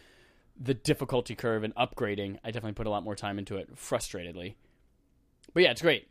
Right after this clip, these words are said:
Go into it knowing that there's gonna be some communication issues. They're not gonna tell you about upgrades. Uh, they're not gonna necessarily tell you how to navigate some of the things. Like, I think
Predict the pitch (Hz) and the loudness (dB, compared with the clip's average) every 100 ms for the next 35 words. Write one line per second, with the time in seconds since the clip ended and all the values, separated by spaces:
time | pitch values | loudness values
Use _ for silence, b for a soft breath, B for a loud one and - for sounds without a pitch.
0 | 135 190 240 208 175 160 165 160 135 127 | 6 8 8 6 6 8 8 6 2 2
1 | 143 139 143 - 131 123 117 107 101 - | 2 2 0 2 2 4 2 0 -4 -6
2 | 78 - 117 127 123 135 151 139 127 120 | -12 -2 2 2 2 0 2 4 4 4
3 | - 120 117 113 - - b b b b | 4 4 4 0 -10 -12 b b b b
4 | 117 113 107 104 104 - 120 120 117 127 | 4 6 6 6 2 0 2 6 6 6
5 | 139 135 127 117 127 113 - 123 113 - | 4 2 -2 0 -2 0 0 0 -2 0
6 | 110 120 110 107 113 120 127 - 135 127 | 2 2 0 0 0 0 -4 -4 -6 -4
7 | 143 139 135 117 - - _ _ - - | -4 -2 -2 -2 -4 -8 _ _ -4 -2
8 | - 147 | 0 0